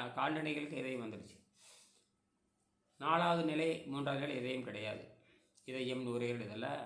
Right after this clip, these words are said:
வந்துடுச்சு. அப்ப கல்லீரல், மண்ணீரல் நமக்கெல்லாம் வந்துடுச்சு. குரங்குக்கு கல்லீரல், மண்ணீரல் இருக்குது, நமக்கு நுரையீரல் இருக்குது, எல்லாம் வந்துடுச்சு. இதெல்லாம் தாண்டி, இந்த தடைகள்லாம் தாண்டி வரப்போ உடம்பு விண்வெளி சக்தி, காமா கதிர்கள்.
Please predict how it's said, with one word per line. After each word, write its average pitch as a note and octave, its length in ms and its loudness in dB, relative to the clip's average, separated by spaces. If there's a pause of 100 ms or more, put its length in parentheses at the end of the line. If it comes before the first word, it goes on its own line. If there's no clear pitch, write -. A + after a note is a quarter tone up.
வந்துடுச்சு. A2+ 360 -14 (1400)
அப்ப - 240 -8
கல்லீரல், C#3+ 420 -2
மண்ணீரல் C3+ 440 -2
நமக்கெல்லாம் A#2+ 400 -4
வந்துடுச்சு. A#2 300 -10 (320)
குரங்குக்கு C3 500 -4
கல்லீரல், B2 380 -4
மண்ணீரல் A#2+ 320 -4
இருக்குது, A2 280 -10
நமக்கு A#2 300 -6
நுரையீரல் A2 360 -6
இருக்குது, G#2 280 -16
எல்லாம் G#2+ 180 -6
வந்துடுச்சு. - 240 -14 (800)
இதெல்லாம் B2+ 400 0
தாண்டி, C#3+ 520 2 (840)
இந்த C3+ 320 -2 (500)
தடைகள்லாம் D#3 480 0
தாண்டி C3 220 -4
வரப்போ A#2+ 320 -4
உடம்பு C#3 380 -2 (1040)
விண்வெளி F3 380 2
சக்தி, D3 360 -2
காமா D3+ 340 2
கதிர்கள். B2+ 460 -6